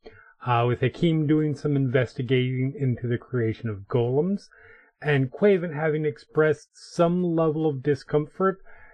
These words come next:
with whether the dynasty might want to use what is, whatever was buried in Zarema's past that she had come here to uncover, uh, uh, through the process of anamnesis.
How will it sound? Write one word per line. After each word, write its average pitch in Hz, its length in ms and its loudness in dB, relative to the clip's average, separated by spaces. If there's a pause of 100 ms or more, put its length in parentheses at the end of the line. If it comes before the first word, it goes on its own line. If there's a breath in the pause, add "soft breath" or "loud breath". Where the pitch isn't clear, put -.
(140 loud breath)
with 147 420 4
whether 151 400 2
the 160 60 0
dynasty 151 560 -2
might 131 400 -2
want 139 220 -4
to - 100 -14
use 151 460 2
what 131 340 -2
is, 143 240 0
whatever 185 480 0
was 175 200 0 (120)
buried 165 320 2
in 151 180 -4
Zarema's 131 680 -4
past 113 500 -4 (560 soft breath)
that 135 180 -2
she - 120 -4
had 131 200 -2
come 156 260 -2
here 139 260 0
to 147 320 -2
uncover, 120 760 0 (400 soft breath)
uh, 135 60 -4
uh, 127 460 0
through 139 220 0
the 120 60 -4
process 120 560 0
of 131 200 -4
anamnesis. 113 1200 -4